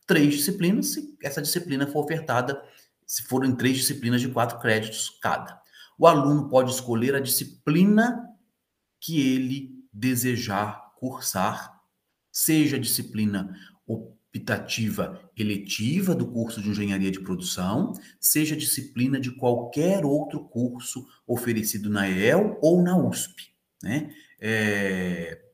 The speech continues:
ou às vezes, dependendo de, dependendo de como o aluno deseja,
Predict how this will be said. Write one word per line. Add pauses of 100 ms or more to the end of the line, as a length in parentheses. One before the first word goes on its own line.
(160)
ou
às
vezes,
dependendo
de, (400)
dependendo
de
como
o
aluno
deseja,